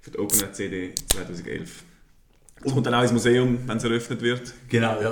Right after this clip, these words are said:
Speaker 2: da sind wir, da sind wir dran, aber wir dürfen es noch nicht leaken, wo und wann es eröffnet wird.
Speaker 1: Mhm.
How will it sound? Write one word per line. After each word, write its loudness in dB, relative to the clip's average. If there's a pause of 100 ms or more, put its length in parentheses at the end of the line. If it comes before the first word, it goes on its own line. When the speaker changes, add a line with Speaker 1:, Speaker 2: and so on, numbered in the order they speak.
Speaker 2:
da 4
sind 4
wir, 6
da 4
sind 0
wir 2
dran, 0
aber -2
wir -4
dürfen -2
es -10
noch 4
nicht 4
leaken, 2
wo 2
und -6
wann -4
es -8
eröffnet -2
wird. -2
Speaker 1:
Mhm. -4